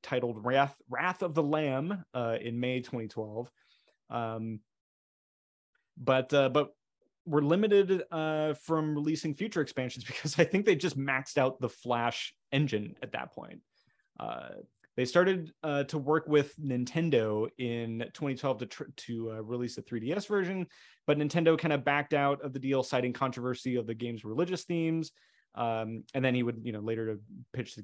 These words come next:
pitch, get the game on Steam. But, um, yeah, ca-, uh, can you imagine this game being controversial when it first launched?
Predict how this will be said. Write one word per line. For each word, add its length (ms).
pitch, 200
get 140
the 60
game 160
on 80
Steam. 220
But, 180
um, 400
yeah, 220
ca-, 160
uh, 200
can 140
you 80
imagine 280
this 140
game 240
being 220
controversial 600
when 120
it 80
first 280
launched? 380